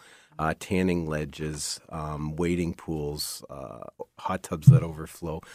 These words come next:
So really what, what you wanna take into account is what, what are you gonna use this pool for?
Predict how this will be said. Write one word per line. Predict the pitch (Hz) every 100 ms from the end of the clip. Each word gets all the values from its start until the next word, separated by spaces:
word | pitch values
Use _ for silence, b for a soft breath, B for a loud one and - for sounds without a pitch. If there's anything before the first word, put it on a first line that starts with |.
| B
So | -
really | 147 180 202 143
what, | 139 190 -
what | 190
you | 202
wanna | 170 131
take | - 110 -
into | 101 92
account | 78 98 95
is | 92
what, | 120 131
what | 151 170
are |
you | 170
gonna | 131 104
use | 85 98 85
this | 82 -
pool | - 78
for? | - 76 71